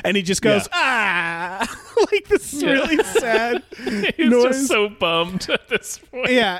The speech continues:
Speaker 1: and we're just watching that for Tom Holland, but emotionally.
Speaker 2: Yeah.
Speaker 1: Where it's
Speaker 2: He's,
Speaker 1: like
Speaker 2: he's getting emotional Deadite blood sprayed into his face.
Speaker 1: Yeah, where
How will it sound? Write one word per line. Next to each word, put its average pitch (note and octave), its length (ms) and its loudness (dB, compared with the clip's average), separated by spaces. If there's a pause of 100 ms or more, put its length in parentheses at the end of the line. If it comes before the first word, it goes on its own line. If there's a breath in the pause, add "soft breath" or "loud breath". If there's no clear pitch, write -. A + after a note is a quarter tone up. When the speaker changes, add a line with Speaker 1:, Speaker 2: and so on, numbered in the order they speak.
Speaker 1:
and B3 160 -2
we're C#4 120 0
just D#4 240 0
watching B3+ 460 0
that F#3 340 0
for A3 140 -2
Tom F#3 300 0
Holland, F#3 480 4
but F#3+ 120 2
emotionally. F3+ 960 0 (560 loud breath)
Speaker 2:
Yeah. C3 380 2
Speaker 1:
Where G3+ 260 4
it's G3+ 80 4
Speaker 2:
He's, A2+ 120 0
Speaker 1:
like F3+ 160 4
Speaker 2:
he's F3 120 0
getting E3 300 2
emotional C#3 680 2
Deadite G#2 480 0
blood G2 320 0
sprayed F#2 380 0
into F#2 140 2
his F#2+ 180 2
face. G2 280 2
Speaker 1:
Yeah, G3 300 2
where A3+ 380 2